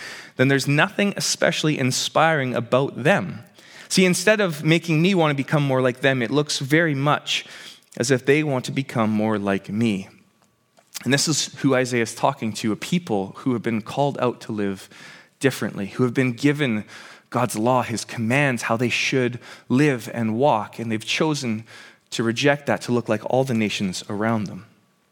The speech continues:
But it's not just their habits and their behaviors, the way that they walk,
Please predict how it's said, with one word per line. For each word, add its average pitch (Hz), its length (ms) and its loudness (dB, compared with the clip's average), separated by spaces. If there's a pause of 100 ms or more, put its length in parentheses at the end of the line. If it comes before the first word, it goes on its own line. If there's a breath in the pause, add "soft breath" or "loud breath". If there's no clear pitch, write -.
(580)
But 123 80 0
it's 127 120 -2
not 151 120 2
just 147 220 -2
their 127 100 2
habits 139 480 0
and 123 80 -2
their 113 80 0
behaviors, 110 480 0
the - 80 -8
way 117 140 2
that 110 80 -4
they 113 100 2
walk, 117 580 0